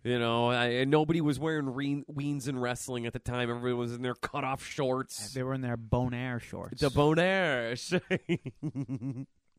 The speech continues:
Speaker 1: Uh, what else happened in the episode that, uh, this, uh, yeah, actually, honestly, you said it was okay.
Speaker 2: Yeah,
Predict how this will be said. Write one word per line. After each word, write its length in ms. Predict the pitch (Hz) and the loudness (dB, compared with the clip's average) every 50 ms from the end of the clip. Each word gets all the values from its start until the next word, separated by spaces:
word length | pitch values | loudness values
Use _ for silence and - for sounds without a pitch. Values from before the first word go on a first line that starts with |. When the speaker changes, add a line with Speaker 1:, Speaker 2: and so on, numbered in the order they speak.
| _ _ 269 - - - - - - - - - _ - | _ _ -10 -10 -10 -18 -20 -20 -20 -20 -20 -16 _ 2
Speaker 1:
Uh, 400 | - 151 156 147 135 127 123 127 - _ | 4 4 4 4 4 4 2 2 0 _
what 280 | - 165 165 208 233 233 | 0 2 4 6 6 6
else 260 | 220 214 226 208 - | 6 6 4 4 4
happened 320 | 196 175 165 151 160 151 147 | 2 2 2 2 2 0 0
in 60 | 139 | 0
the 120 | 139 139 135 | 0 0 0
episode 400 | 135 - 131 - 151 139 127 120 | -2 -4 -2 0 2 2 4 4
that, 220 | 127 123 123 117 | 2 2 2 2
uh, 380 | 113 117 117 113 110 110 110 113 | 2 2 2 4 4 4 2 2
this, 260 | 107 127 120 - - - | 0 -2 -4 -4 -6 -4
uh, 320 | 117 120 113 107 110 110 - - _ _ _ _ _ _ _ _ _ - | 0 0 2 2 2 0 -2 -4 _ _ _ _ _ _ _ _ _ -6
yeah, 160 | 185 214 - | -4 0 4
actually, 300 | 208 220 220 202 240 233 - | 4 4 2 2 -4 0 4
honestly, 460 | 170 220 254 320 - 233 175 131 - - _ _ _ _ _ _ _ _ _ _ _ | 6 6 6 4 0 0 0 0 0 -4 _ _ _ _ _ _ _ _ _ _ _
you 200 | 156 196 240 233 | 4 6 6 6
said 220 | - 233 240 233 | 6 6 8 8
it 60 | 214 | 8
was 160 | 208 190 160 - - | 6 4 2 4 4
okay. 540 | 170 180 170 - 151 117 95 85 69 104 - _ _ _ _ _ _ _ _ _ _ | 4 4 4 4 0 -2 -2 -2 -6 -12 -16 _ _ _ _ _ _ _ _ _ _
Speaker 2:
Yeah, 300 | 190 240 247 165 104 | 6 6 8 8 6